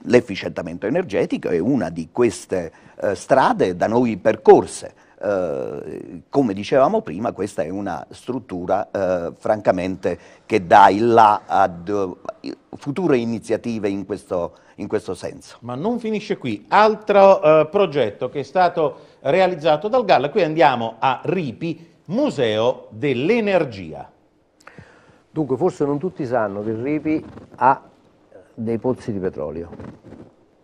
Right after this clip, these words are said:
Speaker 3: Eh, ed è storicamente, eh, diciamo, esistono pozzi di petrolio da, da, da, da centinaia d'anni. L'idea del Museo dell'Energia è, eh, quindi la cosa migliore per un territorio che in qualche modo ha prodotto energia,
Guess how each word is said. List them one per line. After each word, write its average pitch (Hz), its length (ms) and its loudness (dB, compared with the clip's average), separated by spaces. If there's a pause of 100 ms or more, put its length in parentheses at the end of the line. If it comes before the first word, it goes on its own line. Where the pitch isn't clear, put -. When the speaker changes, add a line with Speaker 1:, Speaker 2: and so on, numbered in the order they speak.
(840)
Speaker 3:
Eh, 85 640 -10 (1400)
ed 107 120 -4
è 117 160 2 (520)
storicamente, 123 920 2 (320)
eh, 95 280 -6
diciamo, 95 800 -4
esistono 92 520 -6
pozzi 110 320 -6
di 107 60 0
petrolio 123 380 0
da, 87 120 -6
da, 85 280 -8
da, 82 340 -12 (300)
da 90 100 -10
centinaia 87 420 -10
d'anni. - 240 -16 (1700)
L'idea 151 420 12
del 135 140 10
Museo 139 340 8
dell'Energia 127 960 6
è, 135 460 8
eh, 107 440 2
quindi 104 720 2
la 101 120 4
cosa 107 220 2
migliore 135 420 10
per 101 140 4
un 107 100 0
territorio 110 480 4
che 107 280 2
in 104 160 -8
qualche 110 300 -2
modo 113 360 2
ha 104 80 2
prodotto 113 420 0
energia, 107 720 2